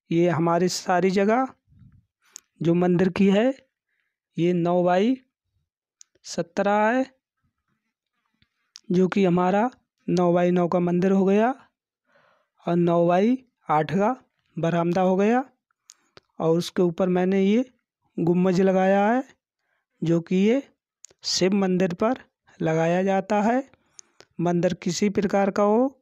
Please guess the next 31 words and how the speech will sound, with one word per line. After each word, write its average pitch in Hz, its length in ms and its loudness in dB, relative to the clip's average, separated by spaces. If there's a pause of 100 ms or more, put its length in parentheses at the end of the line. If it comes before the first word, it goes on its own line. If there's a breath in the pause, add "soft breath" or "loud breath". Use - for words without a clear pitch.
किसी 190 300 -2
देव 190 220 0
का 208 180 -2
हो, 233 320 0 (1040 soft breath)
देव 180 280 -2
का 220 200 -4
मंदिर 196 300 2
होगा 220 340 2 (500)
तो 170 100 0
उसमें 185 300 0
लंबा 185 380 2
गुम्मट 196 440 -2 (280)
लगेगा, 180 480 0
उसे 185 420 -2
हम 180 220 0
शिवलिंग 190 480 -2
बोलते 202 340 0
हैं। 269 200 2 (640 soft breath)
और 170 160 0
जो 185 180 0
हमारे 180 640 0 (420)
देवी 175 400 2
का 208 140 0
गुम्बज 214 440 0 (280)
होगा, 220 400 2 (840)
वो 175 160 0
गोलाई 170 340 2
में 196 140 2
लगेगा। 214 480 2 (1300)
तो 170 120 0
आप 180 300 -2